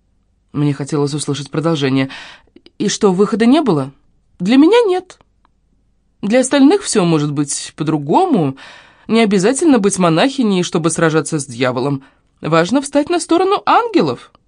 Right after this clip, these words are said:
«Вы верите в дьявола?» спросила я. «Глупое, безмозглое дитя.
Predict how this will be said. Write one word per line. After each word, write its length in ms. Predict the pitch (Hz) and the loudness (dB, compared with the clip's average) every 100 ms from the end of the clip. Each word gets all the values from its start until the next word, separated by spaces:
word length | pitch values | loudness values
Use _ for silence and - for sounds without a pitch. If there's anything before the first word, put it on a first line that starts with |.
| _ _ _ _ _ _ _ _ | _ _ _ _ _ _ _ _
«Вы 220 | - 135 143 | -12 -8 -6
верите 420 | 143 165 165 156 | -4 -4 -4 -6
в 100 | 131 | -6
дьявола?» 520 | 131 123 165 330 339 | -8 -2 0 2 0
спросила 440 | - 165 147 151 | 0 -2 -2 -2
я. 260 | 139 131 120 _ _ _ - - - _ _ | -2 -4 -8 _ _ _ -14 -12 -16 _ _
«Глупое, 640 | 175 151 196 285 349 370 | -2 0 4 4 4 2
безмозглое 720 | 302 269 196 185 254 277 277 254 | 4 4 2 2 2 2 0 2
дитя. 480 | 254 - 170 139 | 0 -2 -4 -4